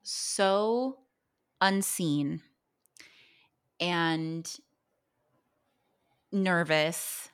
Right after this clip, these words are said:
and like I don't fit in or belong.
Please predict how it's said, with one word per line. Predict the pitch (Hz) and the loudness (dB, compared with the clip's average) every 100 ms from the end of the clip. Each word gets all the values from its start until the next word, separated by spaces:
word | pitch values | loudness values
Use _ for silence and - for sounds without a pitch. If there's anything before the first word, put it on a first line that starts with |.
| _ - | _ -4
and | 170 160 160 | 0 0 0
like | 160 160 | 0 0
I | 156 | 0
don't | 147 170 180 - _ _ _ _ _ - | 0 0 0 -4 _ _ _ _ _ -16
fit | - - 185 - | -8 -2 -2 -2
in | 165 165 160 160 160 - | -2 -2 -2 -4 -6 -4
or | 160 | -2
belong. | 165 165 156 151 143 147 151 | -2 0 2 4 2 0 -4